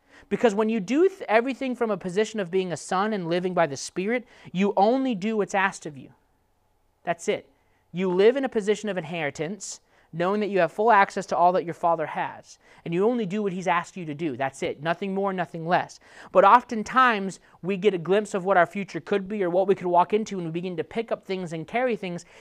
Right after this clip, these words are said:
And I want you to know you can be doing things for the Lord and living by the flesh while doing it. Because you're relying on yourself to carry the things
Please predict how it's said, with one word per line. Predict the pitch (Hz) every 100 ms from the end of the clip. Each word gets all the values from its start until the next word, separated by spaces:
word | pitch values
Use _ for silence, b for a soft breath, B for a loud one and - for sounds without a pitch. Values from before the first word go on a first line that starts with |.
| B
And | 185
I | 180
want | 214 269 262
you |
to | 240
know | 233
you | 180 240
can | 247 214
be | 160 208
doing | 165 214 269 277
things | 269 262
for | -
the | 226 208
Lord | 214 208
and | 180
living | 185 202 202
by | 185
the | 170
flesh | - 185 -
while | 170
doing | 151 160 143 135
it. | - _ _ _ b b
Because | 180 170 190
you're | 180
relying | 175 175 185 220
on | 220
yourself | 196 170 - 214 -
to | - 170
carry | - 208 214 233
the | 208
things | 190 - 220 202 185 175